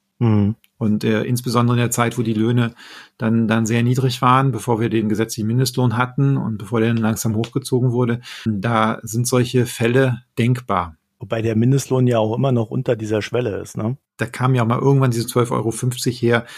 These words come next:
Speaker 2: also so rückgerechnet, dass gesagt wurde, wenn man eben diese, diese Beitragszeit zwölf Euro fünfzig pro Stunde verdient, dann ist man eben auf der sicheren Seite und fällt nicht mehr in die Grundsicherung als Rentner.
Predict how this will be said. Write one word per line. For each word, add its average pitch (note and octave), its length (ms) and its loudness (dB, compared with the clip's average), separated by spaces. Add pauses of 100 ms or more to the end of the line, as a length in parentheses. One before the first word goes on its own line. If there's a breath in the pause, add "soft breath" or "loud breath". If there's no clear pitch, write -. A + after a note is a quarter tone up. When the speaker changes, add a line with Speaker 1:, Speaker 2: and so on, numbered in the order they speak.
(180 loud breath)
Speaker 2:
also G#2+ 240 -2
so G#2 100 -2
rückgerechnet, A#2 640 0
dass - 140 -6
gesagt A2+ 320 -4
wurde, A2+ 180 0
wenn A2 120 -2
man A2 240 -2 (420 loud breath)
eben A#2+ 260 2
diese, A2 360 0
diese A#2 200 -2
Beitragszeit B2+ 720 0
zwölf A#2+ 240 -2
Euro A#2+ 160 -2
fünfzig A#2+ 420 -8
pro B2 120 -4
Stunde A2+ 260 -2
verdient, A2+ 460 -2 (340 loud breath)
dann A#2 180 0
ist - 200 -2
man A#2 300 2
eben B2 300 -2
auf - 160 -4
der G#2+ 120 -4
sicheren B2 320 0
Seite A2+ 360 0
und A2 320 -8
fällt A2+ 220 -2
nicht - 120 -16
mehr A#2+ 80 -2
in A2 60 -4
die G2+ 60 -8
Grundsicherung G#2+ 560 -2
als - 180 -8
Rentner. - 360 -12